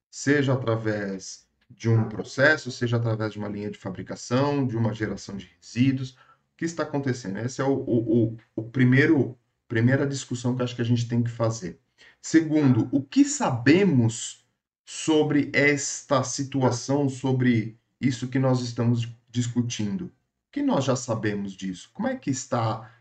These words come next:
Qual que é a atualização? O que que, o que que tá rolando dentro disso e o que,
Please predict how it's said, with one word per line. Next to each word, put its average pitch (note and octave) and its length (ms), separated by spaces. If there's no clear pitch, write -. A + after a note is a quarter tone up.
Qual A3 180
que E3+ 120
é D#3 40
a C#3+ 80
atualização? B2+ 960
O B2 100
que - 140
que, B2+ 360
o - 40
que E3+ 100
que E3+ 120
tá C#3+ 200
rolando C3+ 960
dentro B2 560
disso D#3+ 720
e C3+ 300
o B2 160
que, C3+ 420